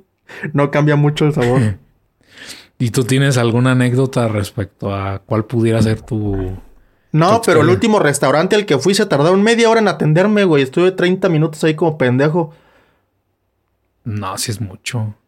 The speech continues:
Speaker 1: Es mucho, güey. Es mucho.
Speaker 2: Sí.
Speaker 1: Todavía dijeras, este
Speaker 2: No te cobraron,
Speaker 1: bueno.
Speaker 2: ¿no?
Speaker 1: Bueno, no, no, iba a decir, este, que fuera, eh, pinche Puyol o una mamada así. No. Eh, fui a, a Los Azufres, acá que es, este, Bosque Pino, cerca de Morelia. Aproximadamente una hora y media, más o menos. Una hora, hora y media.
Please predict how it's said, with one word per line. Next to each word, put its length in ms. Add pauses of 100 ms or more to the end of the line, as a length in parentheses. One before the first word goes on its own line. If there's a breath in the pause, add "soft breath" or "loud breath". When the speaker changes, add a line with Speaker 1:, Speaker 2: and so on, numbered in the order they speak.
(480)
Speaker 1:
Es 180
mucho, 400
güey. 380
Es 180
mucho. 500
Speaker 2:
Sí. 440
Speaker 1:
Todavía 280
dijeras, 520
este 600
Speaker 2:
No 120
te 140
cobraron, 420
Speaker 1:
bueno. 300
Speaker 2:
¿no? 1200
Speaker 1:
Bueno, 240
no, 220
no, 180
iba 160
a 40
decir, 260
este, 220
que 120
fuera, 400
eh, 160
pinche 320
Puyol 520
o 40
una 180
mamada 260
así. 240 (340 loud breath)
No. 320 (460 loud breath)
Eh, 400
fui 200
a, 360
a 60
Los 240
Azufres, 540
acá 260
que 120
es, 140
este, 420
Bosque 420
Pino, 320
cerca 340
de 100
Morelia. 460
Aproximadamente 720
una 220
hora 140
y 60
media, 360
más 280
o 40
menos. 340
Una 280
hora, 180
hora 220
y 40
media. 300